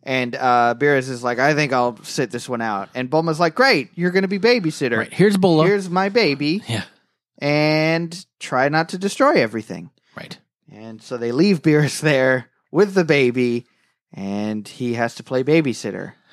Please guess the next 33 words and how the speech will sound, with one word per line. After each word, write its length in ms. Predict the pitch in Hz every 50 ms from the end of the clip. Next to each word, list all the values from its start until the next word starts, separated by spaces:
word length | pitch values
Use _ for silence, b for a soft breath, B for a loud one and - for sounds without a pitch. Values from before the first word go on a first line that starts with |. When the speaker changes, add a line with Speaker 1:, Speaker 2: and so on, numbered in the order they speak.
| B B B B B B B
Speaker 2:
Yeah. 180 | B - - - _ _ _ _
Speaker 1:
It's 180 | - - - -
not 140 | 277 330 320
a 40 | 196
bad 320 | 196 196 196 185 175 139
gig. 360 | 123 104 95 98 92 - - -
Speaker 2:
Not 100 | 240 233
a 40 | 196 143
bad 240 | 127 113 110 110
gig. 220 | - 139 147 147 156
I 180 | 170 151 139
mean, 180 | 139 147 147 143
it's 140 | 135 127 127
better 260 | 139 135 135 139 127
than 340 | 123 117 113 117 117 107 98 - b b b b b b b _
Speaker 1:
'Cause 120 | 147 143 135
Speaker 2:
other 180 | 113 147 165
things 300 | 156 - 101 98 98 -
you 80 | 147 156
could 60 | 214
Speaker 1:
yeah, 100 | 269 156
Speaker 2:
be 60 | 120
doing. 180 | 113 - 92 113 -
Speaker 1:
I 40 | 123
mean, 200 | 147 147 139 123
Bulla 440 | 123 147 156 165 156 151 143 139
is 440 | 123 120 123 123 117 - - - - _ _ _ _ _ _ _ _ _ _ _ - 151
reasonably 640 | 147 156 151 147 139 127 123 120 104 107 107 107
well 220 | 104 104 107 107
behaved. 520 | - 101 92 90 92 113 - - _ - -
Speaker 2:
Yeah. 140 | - 80 - - _ _ B B B B B B B B B B
And 140 | 135 135 -
so 380 | - 160 147 135 135 139 -